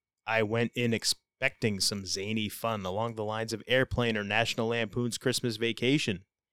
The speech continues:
Instead, the movie offered a few lame sight gags and a cast of characters that you just didn't grow to care about. Were I still a sixteen-year-old male instead of a forty-five-year-old male,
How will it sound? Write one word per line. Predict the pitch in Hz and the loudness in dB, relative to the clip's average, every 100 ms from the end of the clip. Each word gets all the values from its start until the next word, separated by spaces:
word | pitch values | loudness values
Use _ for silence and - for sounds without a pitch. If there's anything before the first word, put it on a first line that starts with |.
| _ _ - | _ _ -4
Instead, | 117 101 - 156 147 113 | 0 2 8 10 10 8
the | 107 | 4
movie | 131 131 123 | 4 6 6
offered | 117 120 123 110 | 6 6 6 4
a | |
few | - 156 151 | 4 4 6
lame | 127 135 123 | 6 4 4
sight | - 139 127 | 6 6 6
gags | 135 131 127 113 | 6 8 6 2
and | |
a | 98 | -4
cast | - 127 127 - | 2 2 4 0
of | 104 | -6
characters | - 123 120 123 110 | 0 0 2 -2 -2
that | 107 | -4
you | 104 | -4
just | 113 123 - _ _ 156 | -2 -2 -4 _ _ 6
didn't | 165 160 - | 6 6 0
grow | 123 127 127 | 6 6 6
to | 113 | 0
care | - - 117 | -6 -2 0
about. | 101 95 90 - _ _ _ _ _ | 0 -2 -4 -6 _ _ _ _ _
Were | 147 151 | 12 12
I | 147 | 12
still | - 170 165 | 8 10 10
a | 127 | 10
sixteen-year-old | - 151 - 143 135 131 127 | 6 4 2 2 6 8 8
male | 117 120 120 113 | 6 6 6 6
instead | 104 107 - 123 | 2 0 0 2
of | 110 | 0
a | |
forty-five-year-old | 101 139 139 113 110 104 98 101 98 95 | 0 4 6 6 4 2 0 -2 -4 -2
male, | 98 110 117 | 0 2 0